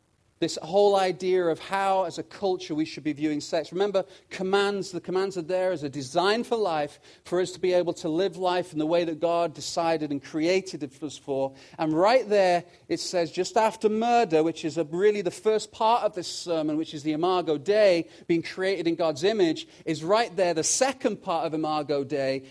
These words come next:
which is how we should be careful in how we view sex. See, God created relationships before the fall.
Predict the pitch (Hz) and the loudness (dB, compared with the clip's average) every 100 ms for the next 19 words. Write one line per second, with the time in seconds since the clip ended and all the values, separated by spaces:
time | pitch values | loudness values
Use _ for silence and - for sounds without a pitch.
0 | - 170 165 156 - 202 196 180 175 - | -4 -4 -4 -8 -4 0 2 2 0 -4
1 | 151 151 - - 208 214 208 - 156 139 | -8 -8 -8 -2 0 0 -2 -4 -2 -2
2 | - - 160 160 - 180 180 165 156 135 | -6 -10 -4 -4 -2 0 2 2 0 -2
3 | 147 175 160 139 139 - - 165 139 - | -4 0 2 0 -4 -10 -4 -2 -2 -4
4 | - - - _ _ _ _ _ _ _ | -16 -18 -20 _ _ _ _ _ _ _
5 | _ _ _ _ _ _ _ _ _ - | _ _ _ _ _ _ _ _ _ -12
6 | 175 165 233 240 220 214 208 170 175 196 | -4 2 2 2 2 4 6 4 6 6
7 | 214 - 190 180 160 156 - 196 196 180 | 6 -2 -6 -6 -6 -8 -2 2 4 6
8 | 160 160 _ _ _ _ - - 233 226 | 4 2 _ _ _ _ -10 -2 0 2
9 | 156 113 110 | 2 0 -10